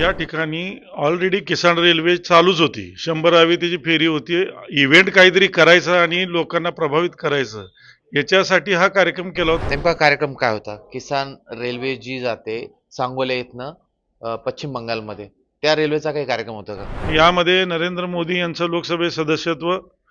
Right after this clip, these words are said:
Speaker 1: त्यानंतर पियुष गोयल आणि नरेंद्र सिंग आणि भारतीय जनता पार्टीला सुद्धा मी यामध्ये पार्टी केलेलं आहे.
Speaker 2: नमस्कार, मी प्रशांत गोडसे. Let's Up मराठीमध्ये पुन्हा एकदा आपलं सर्वांचं स्वागत आहे. आजचा विषय खूप महत्त्वाचा आहे आणि, अ, खरं तर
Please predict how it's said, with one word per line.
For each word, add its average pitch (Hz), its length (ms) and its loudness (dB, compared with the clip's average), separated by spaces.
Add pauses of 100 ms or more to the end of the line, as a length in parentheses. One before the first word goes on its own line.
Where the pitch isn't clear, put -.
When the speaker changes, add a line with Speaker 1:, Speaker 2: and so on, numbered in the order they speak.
(480)
Speaker 1:
त्यानंतर 160 560 4
पियुष 165 340 0
गोयल 170 400 4
आणि 185 360 -2
नरेंद्र 165 340 -2
सिंग 170 200 -4
आणि 170 100 -2
भारतीय 165 400 2
जनता 170 240 0
पार्टीला 165 500 -4
सुद्धा 165 220 -6
मी 170 160 -8
यामध्ये 170 240 -6
पार्टी 156 320 -2
केलेलं - 380 -14
आहे. - 240 -18 (260)
Speaker 2:
नमस्कार, 165 280 -2
मी 165 100 -6
प्रशांत 160 360 -6
गोडसे. 156 320 -6
Let's 139 340 -6
Up 139 100 -14
मराठीमध्ये 143 420 -6
पुन्हा 127 260 -10
एकदा 127 180 -4
आपलं 127 180 -4
सर्वांचं 123 420 -6
स्वागत 123 400 -4
आहे. 127 200 -2 (1160)
आजचा 156 280 2
विषय 175 420 -4
खूप 156 180 -10
महत्त्वाचा 143 480 -2
आहे 117 300 -2
आणि, 131 440 -2
अ, 117 260 -4
खरं 131 140 -2
तर 131 300 -2